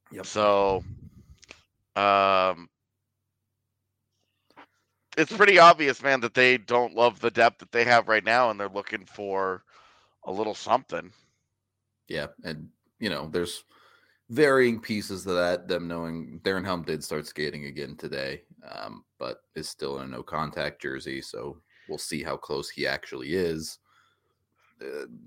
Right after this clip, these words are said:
Speaker 1: you know, we saw Evan Rodriguez go to the X-ray room the other night.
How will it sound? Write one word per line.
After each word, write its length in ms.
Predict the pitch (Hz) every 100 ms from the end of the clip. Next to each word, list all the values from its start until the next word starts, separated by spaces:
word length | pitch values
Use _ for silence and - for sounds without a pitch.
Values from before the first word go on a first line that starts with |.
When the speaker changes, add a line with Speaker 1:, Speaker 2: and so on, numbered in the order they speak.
| - -
Speaker 1:
you 160 | 57
know, 160 | 76 - _ _ _ _ _
we 120 | 78
saw 360 | 80 - 71 67 - - -
Evan 180 | 80 69
Rodriguez 560 | 69 65 71 67 71 -
go 140 | 67
to 60 | 60
the 120 | 57
X-ray 360 | 80 - 85
room 260 | 76 80 73
the 100 | 73
other 160 | 71 76
night. 320 | 76 71